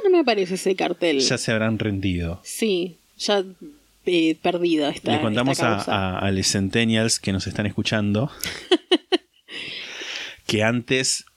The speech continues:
Speaker 2: si veías varios capítulos seguidos en Netflix, tipo, si dejabas que, que siga el siguiente capítulo,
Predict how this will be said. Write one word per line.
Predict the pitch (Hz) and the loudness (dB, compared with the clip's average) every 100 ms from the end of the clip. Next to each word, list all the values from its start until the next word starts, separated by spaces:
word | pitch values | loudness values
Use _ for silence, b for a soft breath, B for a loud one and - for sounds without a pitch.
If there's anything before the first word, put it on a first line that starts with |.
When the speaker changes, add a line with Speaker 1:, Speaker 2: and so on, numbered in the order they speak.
| - | -6
Speaker 2:
si | - - 107 98 | -2 2 2 2
veías | 98 107 127 | 2 2 2
varios | 123 139 139 | 2 2 2
capítulos | 117 135 127 123 117 | 0 0 0 0 0
seguidos | 107 117 135 104 95 104 | 2 4 4 4 0 -2
en | 98 110 | 0 0
Netflix, | 123 - 104 - - | 0 -2 -2 -2 -4
tipo, | 104 101 | -2 -2
si | - 101 | 0 0
dejabas | 90 - 139 104 - | -2 0 2 0 -2
que, | 92 80 78 | -6 -6 -8
que | - | -6
siga | - - 113 98 | -4 0 0 0
el | |
siguiente | - 92 101 101 | -2 -2 0 0
capítulo, | 107 120 117 113 120 | 0 0 0 2 0